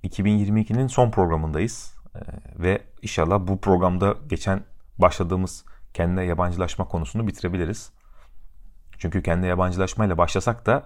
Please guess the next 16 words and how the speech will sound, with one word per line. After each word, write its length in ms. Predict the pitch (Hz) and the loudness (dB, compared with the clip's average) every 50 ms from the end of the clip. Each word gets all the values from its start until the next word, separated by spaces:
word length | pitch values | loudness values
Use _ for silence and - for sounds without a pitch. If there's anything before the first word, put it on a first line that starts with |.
| - - | -6 -6
bu 200 | 87 82 87 - | -4 -4 -4 -2
kendini 400 | - 95 90 90 95 101 107 - | 0 0 0 2 2 2 0 0
tanıma 400 | - - 95 98 104 107 98 - - - - - - | 2 2 4 6 6 4 4 0 -6 -12 -14 -16 -8
kısmında 400 | - - - - - 82 90 120 | -6 -6 -6 -4 -2 0 0 2
takılmıştık. 640 | 117 - - - 95 104 104 - - 110 - - - - - - - - - - - - - - - - - - - - - | 0 0 -2 0 0 0 0 0 -2 -4 -4 -6 -14 -18 -16 -14 -14 -8 -8 -6 -6 -6 -8 -8 -10 -10 -12 -12 -14 -10 -2
Delphi'deki 680 | 95 92 85 82 - - 78 78 73 - - 80 - - | 2 2 2 2 2 -2 -2 -4 -4 -2 -4 -4 -4 -4
Apollon 360 | - - - 82 80 80 78 | -4 -2 -2 0 0 -2 -2
Tapınağı'nın 580 | - 80 - - 80 76 76 76 78 73 69 69 | -4 -4 -4 -2 -2 0 0 0 -2 -2 -2 -2
bu 120 | 69 71 | 0 0
anında 320 | 76 78 80 78 78 78 | 0 0 0 -2 0 0
yazan 300 | 73 71 67 78 71 67 - - - - | 0 0 0 -2 -4 -4 -4 -10 -8 -6
ünlü 260 | 82 78 76 76 71 | -4 -4 -2 -2 -2
laflara 340 | 69 67 - - 78 73 71 | -2 -2 -2 -2 -2 -2 -2
takıldık, 380 | - - - 67 65 - - 76 | -4 -4 -6 -6 -6 -4 -4 -2
orada 240 | 73 67 69 67 | -2 -2 -2 -4
kaldık. 420 | 69 - 64 - - 117 - - | -4 -4 -6 -4 -4 -6 -8 -8